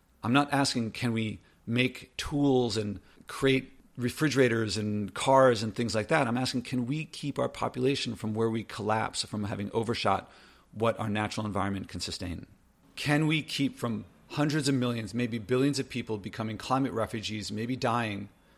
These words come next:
What value are all of our inventions if we can't keep an outcome like that from happening, where we can't keep from causing each other to suffer? So what's the solution? Looking for more leaves in the language of the bugs, looking for more planets or more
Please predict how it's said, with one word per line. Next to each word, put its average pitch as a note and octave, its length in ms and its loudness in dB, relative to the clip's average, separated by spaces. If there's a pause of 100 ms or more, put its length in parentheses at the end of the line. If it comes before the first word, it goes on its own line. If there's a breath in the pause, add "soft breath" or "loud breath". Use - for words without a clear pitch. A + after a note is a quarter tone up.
(580 soft breath)
What D#3+ 200 6
value D3 340 4
are A#2+ 160 4
all C3+ 220 6
of C3+ 80 4
our B2+ 120 4
inventions A#2 600 -2
if G2+ 120 -12
we A2 80 -8
can't C3 300 -6
keep - 180 -6
an A#2+ 80 -2
outcome A2 300 -4
like G#2+ 200 -6
that G#2+ 180 -4
from G#2 100 -8
happening, G2 480 -8 (300 soft breath)
where A#2 160 -2
we A2+ 100 -2
can't B2+ 340 -4
keep - 300 -6
from A2 220 -6
causing A#2 420 0
each A2+ 220 -6
other G#2 160 -2
to - 160 -10
suffer? G2 440 -6 (520)
So - 180 0
what's D#3+ 180 4
the G#3 80 4
solution? E3+ 560 4 (720 soft breath)
Looking F#3 300 6
for A#3+ 140 6
more E3+ 200 10
leaves D3 440 4
in C#3+ 100 2
the C3+ 80 4
language C#3 320 6
of C3 60 2
the A#2+ 60 -4
bugs, A#2 420 4 (240 soft breath)
looking C#3 180 4
for D#3 120 0
more D3 120 8
planets D#3 640 4 (280 loud breath)
or C#3 120 4
more C#3+ 540 6